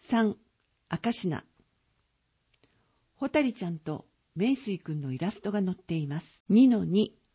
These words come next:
安曇野市公式ライン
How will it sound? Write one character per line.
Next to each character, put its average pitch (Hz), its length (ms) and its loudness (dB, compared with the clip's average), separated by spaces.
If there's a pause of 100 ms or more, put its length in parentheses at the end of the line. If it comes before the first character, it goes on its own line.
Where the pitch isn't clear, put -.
(720)
安 190 280 4
曇 269 100 8
野 269 120 4
市 175 240 -6
公 226 260 2
式 - 420 -6 (480)
ラ 160 160 2
イ 220 160 4
ン 233 140 0